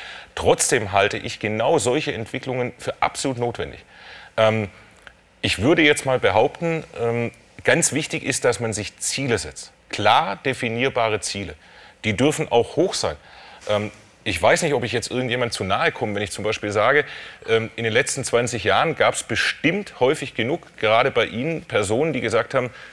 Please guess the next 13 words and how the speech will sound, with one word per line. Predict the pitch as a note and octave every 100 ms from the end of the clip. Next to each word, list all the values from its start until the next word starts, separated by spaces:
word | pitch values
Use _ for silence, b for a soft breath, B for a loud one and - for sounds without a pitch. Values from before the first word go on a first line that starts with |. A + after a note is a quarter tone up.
| B
Entschuldigung | - G#2+ A#2+
jetzt, | B2 A#2 - B B -
der | G2+
spinnt, | - D3+ F3+ - -
ja, | G#2 D#3
als | - A2+
er | G#2+
Ziele | - F3+ A3
definiert | D#3 C#3 A#2+ G#2+ G2 F2
hat, | -
auch | - A2+
in | A#2+
Richtung, | A2+ C#3 - C3